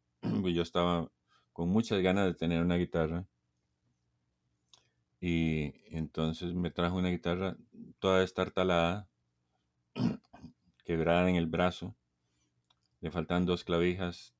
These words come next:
tres cuerdas herrumbradas, toda raspada. Entonces yo le di,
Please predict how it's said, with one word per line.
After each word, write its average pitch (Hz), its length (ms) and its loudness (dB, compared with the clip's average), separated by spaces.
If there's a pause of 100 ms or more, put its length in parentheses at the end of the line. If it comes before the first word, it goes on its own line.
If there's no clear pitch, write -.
(100)
tres 87 240 -4
cuerdas 87 400 0
herrumbradas, 85 720 -2 (1200)
toda 82 460 0 (140)
raspada. 80 640 -2 (840)
Entonces 90 340 -4
yo 95 140 -2
le 98 140 2
di, 92 400 0